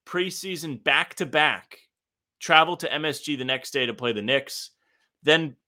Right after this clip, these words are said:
two days later, October eleventh, they are back against Philadelphia, this time in Philly. And then six days, they play New York at the Garden on October seventeenth,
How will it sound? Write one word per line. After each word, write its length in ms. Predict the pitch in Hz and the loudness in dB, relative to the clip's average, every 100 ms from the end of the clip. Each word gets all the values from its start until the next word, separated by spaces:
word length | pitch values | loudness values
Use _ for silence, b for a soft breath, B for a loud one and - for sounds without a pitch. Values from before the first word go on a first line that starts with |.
| _ | _
two 140 | - 196 | -2 2
days 300 | 175 151 135 | 2 2 2
later, 420 | 147 143 143 139 | 2 2 0 -2
October 500 | 139 143 - 147 131 | -2 -2 -2 -2 0
eleventh, 520 | 120 123 131 131 123 _ _ | 0 2 0 -2 -8 _ _
they 220 | 110 123 | 0 0
are 320 | 110 117 110 - _ - | 2 0 -2 -6 _ -4
back 380 | 135 135 - - _ _ _ _ _ _ | -2 0 -4 -20 _ _ _ _ _ _
against 400 | 123 143 139 - | -4 -2 -2 -4
Philadelphia, 580 | 143 135 127 123 123 120 | -4 -2 0 -2 -2 -6
this 180 | 113 117 | -6 -8
time 280 | 131 117 107 - | -8 -8 -10 -12
in 220 | 160 160 | -10 -10
Philly. 540 | 139 135 113 104 104 _ _ _ _ _ _ _ - | -4 -2 -2 -4 -8 _ _ _ _ _ _ _ -8
And 120 | 131 | -4
then 140 | 139 | -4
six 420 | 120 - 233 233 | -4 -2 -2 -2
days, 580 | - 147 113 110 110 - - _ - | 2 2 4 0 -6 -14 -18 _ -4
they 140 | 120 | -4
play 340 | 107 156 156 139 | -4 -2 -2 0
New 120 | 143 | -2
York 420 | 135 135 135 127 _ - | -2 -2 -4 -8 _ -2
at 200 | 180 - | 0 -2
the 60 | |
Garden 300 | 147 147 139 | -2 0 0
on 180 | 131 127 | -2 -4
October 360 | 120 - 127 117 | -4 -8 -8 -8
seventeenth, 640 | - 104 98 147 156 156 | -8 -10 -10 -10 -8 -10